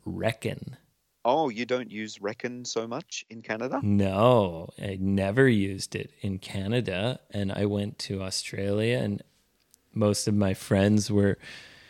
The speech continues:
Speaker 1: British and, like, New Zealanders. And people would say, "Oh, what do you reckon?"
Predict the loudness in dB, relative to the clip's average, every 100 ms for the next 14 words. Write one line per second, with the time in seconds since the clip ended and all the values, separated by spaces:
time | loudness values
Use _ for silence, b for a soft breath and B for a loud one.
0 | B _ 6 8 10 8 6 2 -2 -6
1 | _ _ _ _ _ _ -20 -6 -4 -2
2 | -4 -4 0 2 2 4 4 6 4 4
3 | 4 4 4 0 -4 -10 -12 _ _ b
4 | b b b b b -6 -4 0 2 4
5 | 2 0 -2 0 2 2 2 2 2 0
6 | -4 -4 -4 -8